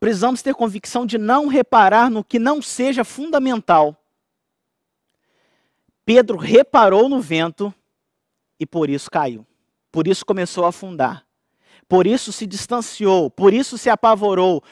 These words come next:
por isso se desesperou, porque reparou no vento. Quantas vezes Deus nos convoca, nos chama para construirmos o reino dele, para vivermos a nossa vida cristã diariamente, de acordo com a sua vontade,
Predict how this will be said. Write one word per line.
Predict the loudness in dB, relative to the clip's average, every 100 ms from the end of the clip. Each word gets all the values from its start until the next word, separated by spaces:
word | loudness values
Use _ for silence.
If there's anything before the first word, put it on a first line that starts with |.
| _
por | 4 6
isso | 4 -2
se | -8 -8
desesperou, | -2 0 0 -2 2 4 6 4 2 0 _ _ _ _ _
porque | 0 0 4 4
reparou | 4 4 4 6 6 4 2
no | 0
vento. | -2 -2 -2 -4 -12 _ _ _ _ _ _ _ _ _ _ _ -20
Quantas | 4 4 6 2 2
vezes | 2 2 2 -6
Deus | 2 4 4
nos | -2
convoca, | -4 -4 -2 2 4 4 0
nos | -6
chama | -6 -4 0 2 0 -2 _ _
para | 4 4
construirmos | 4 -2 -6 -2 0 0 0 -2
o | -2
reino | 4 4 4
dele, | -2 0 0 0 -4 -10 -20 2
para | 4 4
vivermos | 4 0 2 0 0 -2
a | -2
nossa | -2 -2 -2
vida | -4 -2 -2 0 -2
cristã | -4 -8 -2 -2
diariamente, | 2 4 6 4 0 0 -2 -2
de | 0
acordo | 0 0 0
com | 0
a | -2
sua | -2
vontade, | -6 -4 0 2 2 -2